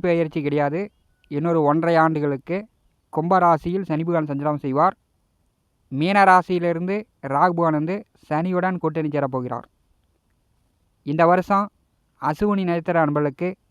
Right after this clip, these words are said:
எந்த மாதிரியான பலாபலன்கள் நடக்கும் என்பதை இந்த பதிவில் காணலாம். நம்முடைய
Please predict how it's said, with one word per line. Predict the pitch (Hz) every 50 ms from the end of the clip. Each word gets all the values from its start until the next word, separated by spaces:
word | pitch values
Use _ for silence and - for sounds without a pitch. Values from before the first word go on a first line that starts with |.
| _ _ _ - 139 143
எந்த | 151 175 175
மாதிரியான | 180 180 175 175 170 165 160
பலாபலன்கள் | 156 160 165 160 160 156 160 165 165 156 151
நடக்கும் | 143 151 143 - 160 151 143
என்பதை | 139 143 147 165 165 151
இந்த | 139 131 139
பதிவில் | 147 147 147 135 139
காணலாம். | 131 131 135 151 185 202 - _ _ _ _ _ _ _ _ _ _ _ _ _ _ - 139 143
நம்முடைய | 160 196 208 202 190 196 190 185